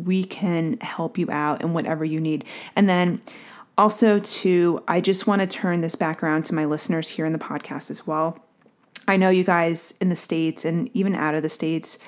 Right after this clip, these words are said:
are feeling hopeless because we are seeing these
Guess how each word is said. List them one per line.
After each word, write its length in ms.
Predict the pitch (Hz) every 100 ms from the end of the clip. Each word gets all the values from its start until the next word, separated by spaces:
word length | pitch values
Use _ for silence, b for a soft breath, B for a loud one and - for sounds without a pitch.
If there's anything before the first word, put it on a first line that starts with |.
| B B B
are 100 | 185
feeling 320 | - 180 170
hopeless 640 | - 151 151 156 - -
because 680 | 180 165 180 156 156 151 -
we 240 | - 185 175
are 80 | 175
seeing 600 | - 175 160 160 156 160 B B B B _
these 760 | - 175 170 160 151 - -